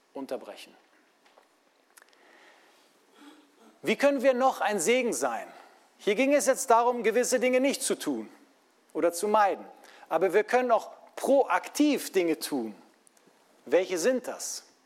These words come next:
Dass wir Nähe zulassen. Es heißt hier,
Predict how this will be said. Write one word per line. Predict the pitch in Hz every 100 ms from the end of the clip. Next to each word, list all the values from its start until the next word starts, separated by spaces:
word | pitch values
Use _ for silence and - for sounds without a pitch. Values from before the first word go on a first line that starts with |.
| _ _ _ _ _ _ _ -
Dass | -
wir | 156
Nähe | 160 160 180 175 139
zulassen. | - 127 107 98 - - _ _ _ _ - -
Es | 156 196
heißt | 233 226
hier, | 226